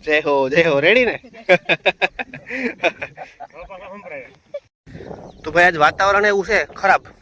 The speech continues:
બહુ અતિશય ખરાબ. તોય આપણે શું છે, વાઢવાનું સતત ચાલુ જ રાખ્યું છે. જો, બધા એ વાઢવા જ વહી ગયા છે, એક ધારે ચાલુ જ છે. કામ બંધ નથી રાખ્યું આપણે. અને અત્યારે થોડીક સોરી વીણીએ છીએ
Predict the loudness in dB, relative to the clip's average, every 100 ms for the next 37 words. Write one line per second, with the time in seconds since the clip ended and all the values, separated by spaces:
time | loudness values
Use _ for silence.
0 | -4 -2 -2 -8 -10 -8 -4 -4 -6 _
1 | -8 -4 -2 0 0 0 -2 -4 -8 -10
2 | _ _ _ _ _ -10 -8 -6 -6 -8
3 | -12 -10 -6 -4 -4 -8 -10 -14 -16 -10
4 | -10 -10 -14 -20 -20 -20 -20 -20 _ _
5 | _ _ _ _ -8 -4 -2 -2 -4 -4
6 | -6 -6 -6 -6 -6 -8 -14 -8 -6 -6
7 | -10 -14 -16 -18 -20 -20 -20 -20 -20 -10
8 | -4 -4 -2 -4 -4 -6 -8 -6 -10 -10
9 | -14 -18 -20 -20 -20 _ -20 -20 -20 -20
10 | -20 -20 -20 -20 -12 -6 -4 -2 -4 -6
11 | -14 -10 -4 0 2 4 2 0 -8 -20
12 | -20 -18 -10 -8 -10 -14 -20 -20 -16 -6
13 | -4 -2 -2 -2 -4 -16